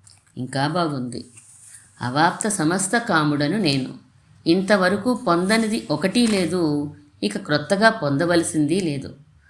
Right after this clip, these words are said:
భక్తితో సమర్పిస్తున్నారని స్వీకరించడం తప్ప నాకవి అపూర్వములు అని కావు. మరీ బాగుంది. సత్య సంకల్పుడను కనుక తలచినంతనే ఏదైనా లభిస్తుంది. పత్రపుష్పాదులు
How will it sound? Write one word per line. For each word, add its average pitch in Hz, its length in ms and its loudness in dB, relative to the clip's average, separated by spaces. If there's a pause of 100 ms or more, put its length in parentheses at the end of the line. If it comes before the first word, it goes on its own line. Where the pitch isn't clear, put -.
(240)
భక్తితో 156 480 0
సమర్పిస్తున్నారని 151 1000 0
స్వీకరించడం 143 720 -2
తప్ప 131 320 -6 (760)
నాకవి 190 800 2 (320)
అపూర్వములు 196 840 -2
అని 202 160 0
కావు. 151 540 -6 (1120)
మరీ 139 280 0
బాగుంది. 156 760 0 (1080)
సత్య 139 260 -4
సంకల్పుడను 190 640 0
కనుక 156 600 -4 (360)
తలచినంతనే 202 720 0 (160)
ఏదైనా 185 440 0
లభిస్తుంది. 135 680 -4 (640)
పత్రపుష్పాదులు 156 960 -2